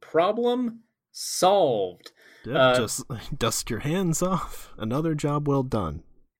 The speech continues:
Speaker 1: P I turns out to be a racist in a
Speaker 2: Uh-huh.
Speaker 1: town full of racists.
Speaker 2: Yeah.
Speaker 1: Uh, he finds out that Weather Report's adoptive mother, uh, is married to a black guy. Is that what it's supposed to be?
Speaker 2: Yes.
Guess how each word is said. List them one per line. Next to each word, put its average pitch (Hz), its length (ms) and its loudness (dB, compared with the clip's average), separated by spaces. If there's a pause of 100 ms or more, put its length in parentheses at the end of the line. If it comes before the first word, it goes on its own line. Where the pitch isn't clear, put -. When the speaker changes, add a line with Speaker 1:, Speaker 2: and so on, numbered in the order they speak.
(540)
Speaker 1:
P 320 220 6
I 175 200 8
turns 147 340 0
out 131 220 4
to 139 40 -6
be 135 220 -2
a 117 80 4
racist 98 1200 -4 (180)
in 127 160 2
a 180 60 6
Speaker 2:
Uh-huh. 151 160 0
Speaker 1:
town 185 340 2 (240)
full 196 720 4
of 185 260 0
racists. - 1120 0 (100)
Speaker 2:
Yeah. 123 460 -2 (440)
Speaker 1:
Uh, 127 340 4 (120)
he 147 280 -6
finds 151 360 0
out 135 240 0
that 123 240 0
Weather 123 260 0
Report's 117 600 -4
adoptive 120 500 -4
mother, 117 540 -6 (120)
uh, 110 360 -2 (260)
is 104 480 -8 (400)
married 135 400 -2
to 165 120 -2
a 160 40 -2
black 165 300 0
guy. 190 160 -4
Is 165 120 -4
that 175 200 -2
what 170 120 -4
it's 170 120 -10
supposed 170 300 -8
to - 40 -12
be? 185 320 -8
Speaker 2:
Yes. 104 420 -2